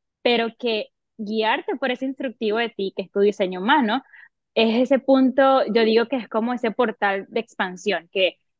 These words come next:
te va a llevar caminos que tienen dirección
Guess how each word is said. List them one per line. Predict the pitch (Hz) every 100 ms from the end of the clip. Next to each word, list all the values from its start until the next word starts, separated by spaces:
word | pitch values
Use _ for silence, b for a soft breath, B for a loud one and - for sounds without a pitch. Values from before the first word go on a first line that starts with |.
| _
te | 226 226
va | 220 220 233
a | - 285
llevar | 247 220 214
caminos | 254 262 285 311 339 - - _
que | -
tienen | - 214 202
dirección | 220 220 - 220 233 262